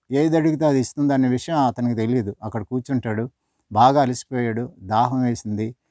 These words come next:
వెంటనే తాగడానికి మంచినీళ్ళు ఉంటే బాగున్ను అనుకుంటాడు. వెంటనే చల్లని కుండతో నీళ్ళు వస్తాయి. అబ్బా, ఆశ్చర్యపోయి చక్కగా నీళ్లు తాగి సేద తీరి కూర్చుంటాడు. కొంతసేపు అయ్యాక, "బాగానే ఉందే, ఇప్పుడు దాహం తీరింది, ఆకలేస్తుంది,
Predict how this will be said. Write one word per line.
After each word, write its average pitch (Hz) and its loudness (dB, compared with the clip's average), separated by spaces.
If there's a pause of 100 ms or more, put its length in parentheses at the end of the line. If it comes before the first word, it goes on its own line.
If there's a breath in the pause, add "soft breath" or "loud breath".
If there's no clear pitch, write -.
(300)
వెంటనే 120 2
తాగడానికి 135 2
మంచినీళ్ళు 123 -2
ఉంటే 123 -2
బాగున్ను 113 0
అనుకుంటాడు. 95 -8
వెంటనే 131 0
చల్లని 120 -2
కుండతో 113 -6
నీళ్ళు 110 -2
వస్తాయి. - -12 (1040)
అబ్బా, 127 2
ఆశ్చర్యపోయి 127 -2
చక్కగా 117 -6
నీళ్లు 117 0
తాగి 110 -2
సేద 104 -4
తీరి 113 -4 (320)
కూర్చుంటాడు. 101 -6 (840)
కొంతసేపు 156 0
అయ్యాక, 165 2
"బాగానే 147 2
ఉందే, 135 0 (180)
ఇప్పుడు 110 -8
దాహం 139 2
తీరింది, 131 0 (440)
ఆకలేస్తుంది, 131 2